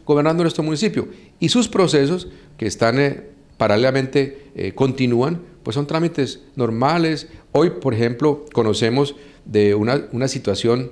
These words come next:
de traslado, de solicitud,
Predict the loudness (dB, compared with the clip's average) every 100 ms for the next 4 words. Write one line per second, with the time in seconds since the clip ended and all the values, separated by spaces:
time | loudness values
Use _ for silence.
0 | -16 -20 -20 -16 -2 2 4 4 2 0
1 | -4 0 0 2 2 2 2 0 -4 -8
2 | -4 -2 -2 -4 -6 -2 -2